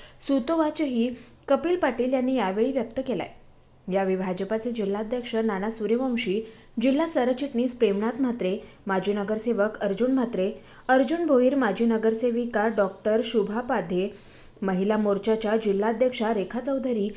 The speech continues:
शहराध्यक्षा वैशाली पाटील, मंगल वाघ आणि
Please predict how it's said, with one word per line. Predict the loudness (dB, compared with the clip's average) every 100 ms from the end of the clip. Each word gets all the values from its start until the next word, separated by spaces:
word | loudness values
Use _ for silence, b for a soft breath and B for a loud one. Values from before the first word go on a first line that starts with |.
| B B
शहराध्यक्षा | 0 2 2 0 0 -2 0 0
वैशाली | 2 0 0 -2 -2
पाटील, | -2 -2 -2 -2
मंगल | -2 -2 -2 0
वाघ | 2 0 0 B B B
आणि | 0